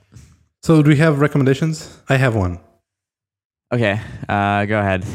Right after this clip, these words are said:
Speaker 1: Okay. So my recommendation is this short film.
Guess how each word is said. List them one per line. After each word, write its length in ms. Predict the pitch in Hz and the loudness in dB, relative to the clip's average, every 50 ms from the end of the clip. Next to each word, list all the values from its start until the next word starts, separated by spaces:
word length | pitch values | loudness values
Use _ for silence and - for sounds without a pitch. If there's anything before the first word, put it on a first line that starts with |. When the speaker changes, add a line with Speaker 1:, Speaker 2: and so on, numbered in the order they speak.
| - - 80 - - | -12 -14 -10 -4 -2
Speaker 1:
Okay. 300 | 123 117 107 90 90 - - _ _ _ _ _ _ _ _ _ _ _ _ _ _ | -2 -2 -2 -4 -6 -8 -14 _ _ _ _ _ _ _ _ _ _ _ _ _ _
So 440 | - - 127 120 117 113 113 113 110 107 | -6 -2 2 2 4 4 2 2 0 0
my 180 | 117 123 135 | 0 0 2
recommendation 760 | 139 135 131 - 131 117 113 107 107 101 - - 95 92 92 - | 2 0 0 0 0 -2 0 0 0 -2 -2 -4 -6 -6 -6 -4
is 220 | 113 120 110 101 98 | -2 0 0 0 0
this 380 | 107 104 101 - - - - _ _ _ _ _ - | 0 -2 -2 -4 -8 -14 -18 _ _ _ _ _ -16
short 520 | - - - - 135 131 135 139 135 135 - - _ _ _ _ _ _ | -14 -10 -6 -4 -2 0 0 0 -2 -4 -8 -18 _ _ _ _ _ _
film. 840 | - - - - - 139 123 110 101 95 92 90 90 92 107 127 | -20 -20 -16 -8 -2 0 0 0 0 0 -2 -2 -4 -6 -8 -10